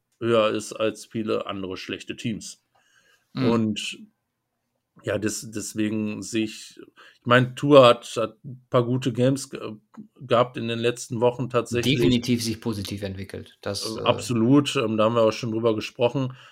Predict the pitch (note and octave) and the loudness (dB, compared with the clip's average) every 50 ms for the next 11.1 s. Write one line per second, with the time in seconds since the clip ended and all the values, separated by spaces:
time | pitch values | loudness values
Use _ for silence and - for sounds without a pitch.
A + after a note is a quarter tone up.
0 | - _ _ _ - A#2 G#2+ A2+ A2 G#2+ G#2+ G#2+ A2 - - - - _ - - | -20 _ _ _ -6 0 4 6 6 6 6 4 2 0 -6 -12 -18 _ -20 -20
1 | - _ _ _ _ _ _ _ _ _ _ _ - - - - - A2+ A2+ A2 | -20 _ _ _ _ _ _ _ _ _ _ _ -16 -16 -8 -6 -4 -4 -2 0
2 | G2+ G#2 G#2+ G#2 - - G#2+ G2+ - - A2+ G#2 G2+ - G2+ G2+ G2+ - - - | 0 0 0 0 -2 -4 -6 -6 -6 -6 -8 -8 -8 -8 -12 -14 -14 -8 -4 -2
3 | A2 G2+ G2+ G2+ G2 - - - - - G#2+ G#2 G2+ G2+ G2 - - _ _ - | -2 0 -2 -4 -6 -10 -14 -12 -10 -8 -6 -6 -6 -6 -8 -8 -12 _ _ -12
4 | G#2 G2+ G2+ G2+ - - _ _ _ _ _ _ _ _ _ _ _ _ _ - | -10 -10 -10 -10 -12 -14 _ _ _ _ _ _ _ _ _ _ _ _ _ -16
5 | G#2+ G#2+ A2 G2+ G#2 G2+ G2+ - G#2 G2 - - G2+ G2+ - - G#2+ G2 F#2+ F#2+ | -8 -6 -4 -4 -4 -4 -6 -10 -14 -14 -12 -12 -12 -10 -8 -8 -8 -8 -10 -12
6 | - - - - - _ _ - A2+ A#2 B2 A#2 G#2+ A#2 A#2 A2+ B2+ C3 C#3 C#3 | -14 -18 -18 -20 -20 _ _ -6 -2 0 0 0 0 0 2 6 6 8 10 10
7 | C3 A2+ C3 B2+ A2+ A#2+ - - B2 A#2 A#2 A2+ A2 - - A#2+ A2+ A#2 A2+ - | 8 8 6 2 -2 -2 -4 -4 -2 -2 -2 -2 -4 -2 -4 -4 -4 -4 -6 -8
8 | - A2+ G#2+ G#2 - A#2 A2 G#2 - A2+ A2 G2+ G#2+ A2 - - - - - - | -6 -4 -4 -2 -2 -4 -4 -4 -4 -4 -4 -2 -2 -4 -6 -8 -14 -20 -20 -18
9 | _ - A#2 A#2+ B2+ B2 C3+ C#3+ D3 C3+ C#3 C3+ C3 C3+ B2+ B2 A2 A#2+ C3 D3 | _ -2 0 2 6 6 8 8 10 10 12 12 12 10 10 8 8 10 10 10
10 | E3+ E3 - - C#3+ C#3+ C#3+ C3 B2 B2+ A#2 - - - D3 D#3+ F3 E3+ - - | 10 10 8 8 8 8 8 6 4 2 2 2 2 4 6 6 6 4 0 -14
11 | - - | -18 -18